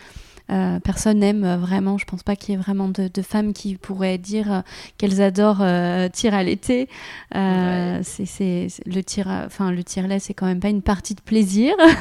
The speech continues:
Speaker 2: Non, non,
Speaker 1: <laughs> Encore
Speaker 2: pas du
Speaker 1: faut-il
Speaker 2: tout.
Speaker 1: avoir le bon matériel et tout ça, mais ouais, c'est, c'est chouette d'avoir, euh, d'avoir tenté et puis d'avoir profité aussi de ces,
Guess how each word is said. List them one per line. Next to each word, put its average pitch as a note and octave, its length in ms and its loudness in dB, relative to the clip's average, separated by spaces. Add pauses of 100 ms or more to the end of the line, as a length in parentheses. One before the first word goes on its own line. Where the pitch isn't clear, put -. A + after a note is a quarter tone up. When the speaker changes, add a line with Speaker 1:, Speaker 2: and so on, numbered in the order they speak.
Speaker 2:
Non, D4 100 10 (600)
non, E4 60 -4
Speaker 1:
<laughs> D4+ 120 -4
Encore A#3 300 4
Speaker 2:
pas - 120 0
du E3+ 80 -6
Speaker 1:
faut-il A3+ 140 0
Speaker 2:
tout. A3+ 60 6
Speaker 1:
avoir G#3+ 260 4
le A3 80 2
bon G#3+ 180 2
matériel A3 800 2
et G#3+ 80 0
tout G3+ 160 -8
ça, A#3+ 280 -2
mais G#3 300 2 (420)
ouais, F#3 280 0
c'est, - 260 -6 (320)
c'est - 200 -10
chouette F#3 280 -4
d'avoir, F#3 320 -2
euh, F#3 200 -4
d'avoir F#3+ 360 0
tenté G#3+ 400 0
et G#3 60 2
puis G3 160 -8
d'avoir F#3 320 -2
profité G3+ 500 -4
aussi G3 300 -4
de - 60 -14
ces, - 220 -4